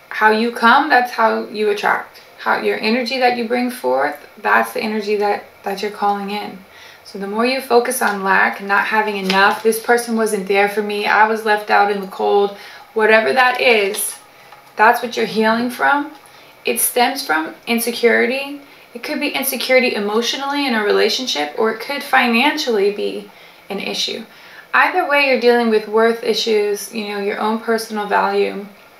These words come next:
financial issues, and Taurus brings this about because of the value, okay, in Taurus. So you're definitely healing from something. Rely on this High Priestess energy to help you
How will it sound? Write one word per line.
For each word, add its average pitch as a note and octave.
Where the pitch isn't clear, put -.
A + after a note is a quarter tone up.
financial A3+
issues, G#3
and G#3
Taurus A#3
brings G#3+
this G3+
about -
because G3+
of F#3
the G3+
value, G3
okay, -
in G3+
Taurus. -
So G#3
you're A#3
definitely C4
healing B3
from B3
something. A#3
Rely A3+
on B3+
this A#3+
High A3+
Priestess A3+
energy G3+
to G3
help F#3+
you F#3+